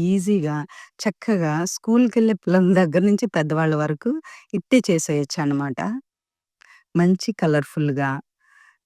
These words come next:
అస్సలు మషాలాలు కూడా నేను చాలా తక్కువ తీసుకున్నాను.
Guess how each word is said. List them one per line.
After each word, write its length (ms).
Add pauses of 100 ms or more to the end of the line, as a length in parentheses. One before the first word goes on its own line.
(160)
అస్సలు 300
మషాలాలు 520
కూడా 200
నేను 260
చాలా 320
తక్కువ 300
తీసుకున్నాను. 680